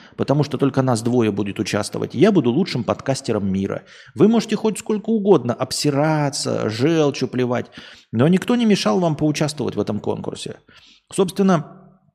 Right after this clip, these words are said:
вон Мэдисон победил, э, недавно в конкурсе «Лучший пивовар», «Лучший стример-пивовар». Дело в том, что стримеров-пивоваров больше нет вообще. Поэтому Мэдисон и победил. Понимаете? Постмета-ирония заключалась в том, что,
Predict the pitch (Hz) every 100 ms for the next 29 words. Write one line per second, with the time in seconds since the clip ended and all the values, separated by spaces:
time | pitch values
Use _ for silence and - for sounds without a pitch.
0 | _ _ _ _ - - 165 170 190 165
1 | 131 117 117 131 175 143 117 113 110 120
2 | 123 143 135 113 147 139 113 117 117 147
3 | - 117 98 120 110 117 107 - - -
4 | - 135 190 147 120 - 147 151 117 107
5 | 107 107 90 - - - - 104 170 185
6 | - 180 - 165 147 147 - 190 160 -
7 | 135 139 180 127 120 135 123 127 - 90
8 | - - - - _ _ _ _ _ _
9 | 127 147 127 107 127 113 107 101 101 104
10 | 104 - - _ - 110 160 143 117 -
11 | - - 147 - 165 160 165 185 165 127
12 | 131 131 175 139 - 175 147 127